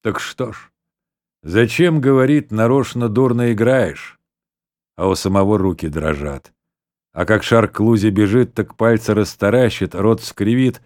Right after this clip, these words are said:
да всё к лузе и головой-то, и руками тянет. Уж я говорю: «Этим не поможешь, сударь». Хорошо. Как выиграл он эту партию, я говорю:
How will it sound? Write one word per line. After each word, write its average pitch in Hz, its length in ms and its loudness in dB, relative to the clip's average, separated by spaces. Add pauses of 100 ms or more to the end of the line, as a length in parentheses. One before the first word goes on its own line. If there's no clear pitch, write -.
(260)
да 113 120 0
всё 117 260 0
к - 160 -10
лузе 117 480 2
и 104 40 0
головой-то, 113 640 2
и 107 40 4
руками 117 520 2
тянет. 92 460 -2 (560)
Уж 82 200 -12
я 110 160 2
говорю: 101 540 2 (640)
«Этим 110 300 -4
не 117 100 0
поможешь, 107 560 0
сударь». 76 540 -6 (1000)
Хорошо. 104 680 0 (680)
Как 101 220 -6
выиграл 123 520 2
он 117 120 0
эту 113 220 -2
партию, 110 560 0
я 104 140 2
говорю: 101 580 0